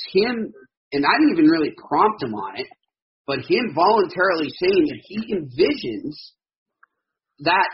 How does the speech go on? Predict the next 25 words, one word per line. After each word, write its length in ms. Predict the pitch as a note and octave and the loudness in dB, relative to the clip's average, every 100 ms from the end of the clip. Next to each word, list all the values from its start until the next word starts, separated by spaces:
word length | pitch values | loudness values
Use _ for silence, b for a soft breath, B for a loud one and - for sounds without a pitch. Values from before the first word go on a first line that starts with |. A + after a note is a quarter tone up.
| - - | -10 -4
tandem, 460 | G#3+ A#3+ B3+ D#3+ D#3 | 0 2 0 0 2
that 180 | D#3 C3+ D3 | 0 -2 0
one 160 | G3 | 4
A 160 | G3 G3 F#3 | 4 4 2
and 140 | D#3 | 0
one 220 | F3 D3+ C3 | -2 -2 -4
B, 480 | G#3+ G#3+ D#3+ D3+ _ _ _ - | -6 -4 -4 -6 _ _ _ -10
to 60 | D3+ | -10
potentially 640 | F3+ D#3 G#3+ C4+ A3+ G3+ | -10 -6 -2 -2 -4 -6
go 120 | D#3 F#3 E3 - | -2 0 0 -4
through 240 | - B3 A#3+ | -8 -4 -2
the 120 | G3+ | -2
playoffs. 360 | - B3+ G3+ - | -2 -2 -2 0
Not, 180 | A3 C4 - _ | 0 0 -6 _
not 140 | A3+ C4+ - | -2 -2 -4
in 80 | C#4 | -4
the 80 | |
regular 280 | C#4 B3+ A#3 A3 | -2 -2 -4 -8
season, 520 | C4 A3+ D#3 D4+ - - | -8 -4 0 0 -2 -4
up 100 | A#3+ - | -2 -2
until 240 | D#3 D3+ | -4 -4
the 100 | D3 | -6
playoffs, 340 | C3+ C3+ B2+ - | -4 -4 -4 -8
but 80 | C#3 | -12
he, 200 | A3+ | -12